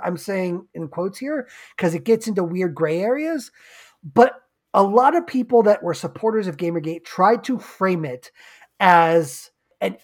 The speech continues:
ethics and video game culture debate, trying to frame it around the idea of, like, you know, the relationships between gamers and developers or, or writers,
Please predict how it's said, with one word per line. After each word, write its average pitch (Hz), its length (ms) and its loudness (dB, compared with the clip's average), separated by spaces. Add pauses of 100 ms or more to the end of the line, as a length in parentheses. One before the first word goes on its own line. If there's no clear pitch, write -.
ethics - 440 4
and 185 160 0
video 170 300 0
game 151 220 -4
culture 147 280 -12
debate, 123 320 -16
trying 240 300 8
to 214 80 2
frame 214 240 2
it 196 80 0
around 180 240 4
the 175 140 2
idea 165 320 0
of, 160 160 -4
like, 160 200 -4 (300)
you 185 100 2
know, 160 220 0
the 131 180 -4
relationships 214 720 0
between 180 400 -6
gamers 262 420 4
and 202 80 -4
developers 233 560 2
or, 196 440 -2
or 175 180 4
writers, 220 540 4